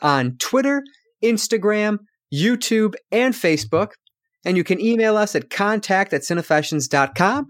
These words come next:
You can leave us a voicemail if you want to be part of the show at one three zero two four four eight talk. That's one three zero two four four eight eight two five five.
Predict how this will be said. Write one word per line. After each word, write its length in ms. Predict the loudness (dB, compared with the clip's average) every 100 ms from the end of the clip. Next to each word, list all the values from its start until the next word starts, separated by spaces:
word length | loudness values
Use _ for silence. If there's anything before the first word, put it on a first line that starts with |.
| _ _ _ -4
You 80 | -2
can 120 | 2
leave 100 | 2 2
us 100 | 2
a 40 |
voicemail 480 | 2 2 2 2 0
if 80 | 2
you 80 |
want 80 | 0
to 100 | 0
be 0 |
part 140 | 0 -2
of 60 |
the 40 | 0
show 400 | 0 0 0 -6 _ -2
at 220 | -2 0
one 340 | 0 2 0 -4 _ _ _ _ -6
three 300 | 0 2 2
zero 360 | 2 2 2
two 480 | 0 0 0 0 -2 -6 _ _
four 400 | -14 -2 0 2
four 240 | 0 0 2
eight 300 | 2 0 -2 -6
talk. 460 | 0 0 0 -6 -20 _ _ _ _ -2
That's 240 | 0 0
one 420 | -2 0 2 0 -4 _ _ _ -10
three 320 | -2 0 2
zero 320 | 2 2 2
two 500 | 0 0 0 0 -2 -4
four 400 | -14 -2 0 2 0
four 320 | 2 2 2
eight 300 | 2 2 0 0
eight 260 | -2 -2 -6
two 340 | -2 2 2 0
five 480 | 0 2 2 2 -2
five. 640 | -2 0 2 0 -2 -4